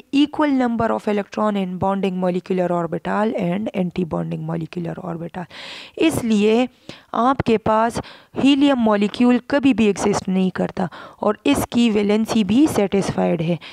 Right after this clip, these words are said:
यहाँ पे आप देखें कि sigma टू, ए-, sigma वन एस में दो इलेक्ट्रॉन है और sigma star वन एस में भी दो इलेक्ट्रॉन है। So इलेक्ट्रॉनिक कॉन्फ़िगरेशन देखें,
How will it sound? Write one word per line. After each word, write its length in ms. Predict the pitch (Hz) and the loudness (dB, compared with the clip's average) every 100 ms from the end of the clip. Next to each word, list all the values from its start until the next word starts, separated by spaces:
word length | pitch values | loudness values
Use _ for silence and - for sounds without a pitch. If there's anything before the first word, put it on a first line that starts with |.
| - - - | -20 -20 0
यहाँ 300 | 233 254 330 | 0 2 2
पे 160 | 311 269 | 2 4
आप 160 | 254 | 2
देखें 440 | 208 240 240 240 254 - - - | 2 0 2 2 0 -4 -8 -2
कि 100 | 233 | 0
sigma 680 | - 269 277 254 269 269 | 0 -2 0 0 2 0
टू, 300 | - 233 226 - | 2 4 4 2
ए-, 240 | - 247 226 226 226 | 0 2 2 2 2
sigma 560 | 214 254 240 277 277 247 | 0 0 0 2 2 2
वन 240 | 214 220 - | 2 0 -2
एस 280 | 226 214 - | -2 -4 -4
में 220 | 254 269 269 | -2 0 2
दो 200 | 285 277 | 2 2
इलेक्ट्रॉन 480 | 269 262 269 262 | 0 -2 -2 0
है 180 | 254 247 240 - - 202 | 2 0 -2 -12 -6 -4
और 60 | |
sigma 380 | 196 226 208 208 - | 0 0 0 0 -2
star 280 | 226 240 240 | 0 0 2
वन 260 | 208 196 - | 0 -2 0
एस 240 | 254 - | -2 0
में 120 | 220 185 | -2 0
भी 100 | 185 | 0
दो 160 | 185 | 0
इलेक्ट्रॉन 480 | 180 180 - 185 175 | 0 0 -2 -4 -2
है। 140 | 165 - - - - | -4 -8 -14 -20 -4
So 300 | 262 277 233 | 2 2 2
इलेक्ट्रॉनिक 540 | 208 - 226 226 226 | 0 -2 -2 0 0
कॉन्फ़िगरेशन 720 | 214 202 214 202 226 233 240 | -2 0 -2 0 0 0 0
देखें, 300 | 247 277 311 | 0 2 0